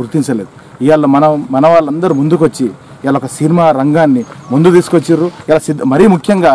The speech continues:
సిద్దిపేటలోని చాలా లొకేషన్లు గుర్తించి సినిమా షూటింగ్లు తీసుకుంటూ ఉన్నారు. ఇవాళ అందుకు అనుకూలమైన వాతావరణం ఉంది కాబట్టి ఏ విధమైన ఆటంకాలు లేవు, ఏ, ఎలాంటి ఇబ్బంది లేదు. కాబట్టి మన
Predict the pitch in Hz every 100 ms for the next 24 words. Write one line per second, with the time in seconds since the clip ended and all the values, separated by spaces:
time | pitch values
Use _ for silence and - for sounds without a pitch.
0 | 135 - 143 160 190 175 175 147 127 -
1 | - - 147 151 151 147 180 185 185 147
2 | 143 139 170 - 123 - - - 147 156
3 | 147 143 139 165 135 131 - 135 123 120
4 | 127 - - - 135 127 127 135 160 -
5 | 147 180 180 156 139 117 120 127 160 147
6 | 139 147 147 135 123 185 196 - - -
7 | 131 170 170 170 165 151 127 139 170 160
8 | 143 147 135 135 - - - 143 147 143
9 | 175 151 127 156 180 165 151 147 143 147
10 | 131 120 - -